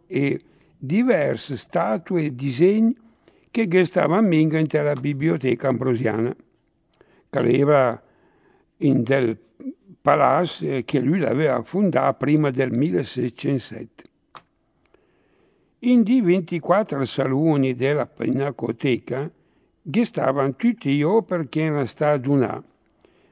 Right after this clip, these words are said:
ma che ne arrivava più a mo' tanti altri da artisti famosi, regalati a personaggi importanti, e andò in sci ingigantì gli spazi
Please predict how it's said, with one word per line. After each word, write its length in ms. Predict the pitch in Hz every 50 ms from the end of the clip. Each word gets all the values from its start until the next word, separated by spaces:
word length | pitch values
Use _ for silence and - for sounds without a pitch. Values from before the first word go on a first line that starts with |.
| _ _
ma 180 | - 127 135
che 140 | - - 147
ne 280 | 139 131 147 147 175 190
arrivava 500 | 180 147 143 147 151 143 151 147 131 113
più 300 | - - 185 180 151 123
a 80 | 123
mo' 460 | 151 190 165 131 127 143 170 202 - _
tanti 440 | - - 139 147 143 127 - 156 185
altri 460 | 175 - - 139 143 - 151 127 117
da 140 | 107 123 123
artisti 560 | 123 123 117 - - 156 165 151 - - 117
famosi, 560 | - - 165 180 185 147 131 135 151 151 143 - _ _ _ _ _ _ _ _ _ _
regalati 720 | - 120 123 139 139 127 131 131 127 131 135 139 135 123
a 60 | 120 110
personaggi 840 | - 135 127 139 123 - - 131 131 135 143 143 135 117 107 127
importanti, 840 | 117 113 107 - 175 175 170 - 120 - 117 127 143 131 - - - _ _ _ _ _ - _ _ _ _ _
e 140 | - 202
andò 360 | 202 208 208 202 190 196 208 214
in 320 | 185 156 151 165 196 202
sci 420 | 147 - - 175 175 190 202 - - _ _ _
ingigantì 880 | - 180 180 170 147 175 196 165 202 202 202 165 - 170 147 147 139 -
gli 100 | - 196 175
spazi 720 | - - _ - 151 123 127 127 117 - - 160 185